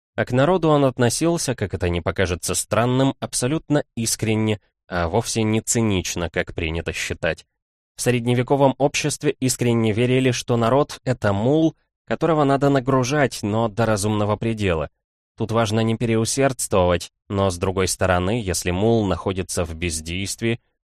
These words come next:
у него решительно портится характер и поведение. В своем знаменитом политическом завещании Ришелье воспроизводит этот взгляд на народ. Думаю, лучше, чем французский средневековый поэт Бертран де Борн,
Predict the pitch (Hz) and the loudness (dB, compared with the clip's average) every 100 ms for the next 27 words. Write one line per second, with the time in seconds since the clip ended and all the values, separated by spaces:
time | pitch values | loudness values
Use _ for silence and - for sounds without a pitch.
0 | - 92 95 160 147 160 165 165 156 139 | -8 -2 0 0 -2 -2 -2 -2 -2 -2
1 | 131 123 - 101 104 101 110 - 127 - | -2 -4 -4 -2 0 0 0 -2 -6 -6
2 | 113 117 113 120 139 107 80 - _ _ | -4 -2 -2 -2 -2 -2 -4 -8 _ _
3 | _ - - 107 120 107 104 113 117 120 | _ -10 -2 0 2 0 0 0 0 0
4 | 107 101 101 95 98 95 - 101 92 98 | -2 0 -4 -4 -6 -6 -2 -2 0 -2
5 | 92 - 127 120 98 87 87 - 95 110 | -2 -2 -2 0 0 0 -2 -4 -4 -2
6 | 110 98 - 98 92 87 110 107 98 101 | -2 -2 -2 -2 -2 -2 -4 -2 -4 -4
7 | 87 85 78 85 92 - 92 90 95 98 | -6 -8 -6 -4 -4 -4 -2 0 2 2
8 | 85 _ _ _ _ _ - 85 110 113 | 2 _ _ _ _ _ -16 -4 0 2
9 | 110 107 104 139 - 92 - 92 90 92 | 2 2 2 0 -2 -4 -2 -2 -2 0
10 | 92 90 113 - 101 - 95 90 95 98 | -2 -2 -6 -6 -6 -6 -6 -4 -4 -2
11 | 110 101 92 95 104 98 87 92 - 98 | 0 0 0 0 0 -2 -2 -2 -2 -2
12 | 98 90 92 87 98 120 123 | 0 0 -2 -2 -2 0 0